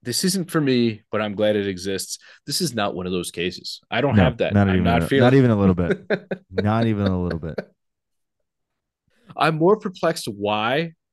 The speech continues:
Speaker 1: and I don't think this is a good answer. I don't think we're gonna find out, but just the
Speaker 2: I
Speaker 1: fact
Speaker 2: don't
Speaker 1: that
Speaker 2: think
Speaker 1: we're
Speaker 2: I want to know why.
Speaker 1: just the fact that we were on episode sixty-nine ma-, made it a very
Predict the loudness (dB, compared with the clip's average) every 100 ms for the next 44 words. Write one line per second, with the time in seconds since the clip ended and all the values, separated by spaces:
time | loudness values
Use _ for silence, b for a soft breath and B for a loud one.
0 | _ _ _ _ _ _ _ _ _ _
1 | 0 4 2 2 -2 -4 -4 -4 -6 -8
2 | -8 -4 -2 -2 -2 -2 -2 -2 -4 -2
3 | -2 -4 -6 -14 -12 -10 -4 0 0 0
4 | 0 2 4 4 4 2 0 0 0 -2
5 | -4 -4 -6 -6 -2 0 0 0 2 2
6 | 0 -2 -4 -6 -6 -6 -8 -8 -6 -4
7 | -4 -6 -8 -6 -6 -6 -6 -4 -2 -2
8 | -4